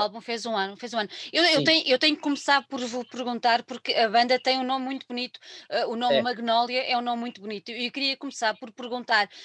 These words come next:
Speaker 1: já entrando, uh, na, na, no projeto que nos traz aqui,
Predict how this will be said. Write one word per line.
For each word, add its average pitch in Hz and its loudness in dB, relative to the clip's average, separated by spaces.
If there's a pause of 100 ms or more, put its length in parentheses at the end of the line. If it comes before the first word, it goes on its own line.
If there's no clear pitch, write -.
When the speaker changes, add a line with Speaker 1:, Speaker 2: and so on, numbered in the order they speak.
(140)
Speaker 1:
já 254 2
entrando, 254 2 (180)
uh, 202 -6
na, 190 -6
na, 208 -6
no 214 -8
projeto 226 0
que 233 -12
nos 202 -10
traz 220 0
aqui, 226 -8